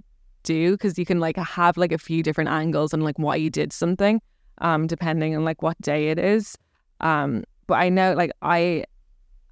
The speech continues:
had depression from when I was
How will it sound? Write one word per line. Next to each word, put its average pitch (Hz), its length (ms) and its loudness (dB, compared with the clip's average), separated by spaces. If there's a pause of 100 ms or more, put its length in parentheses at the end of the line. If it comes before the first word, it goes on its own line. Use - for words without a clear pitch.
(1400)
had 180 340 0
depression 160 680 0
from 151 240 -2
when 151 120 0
I 147 240 -2
was - 240 -8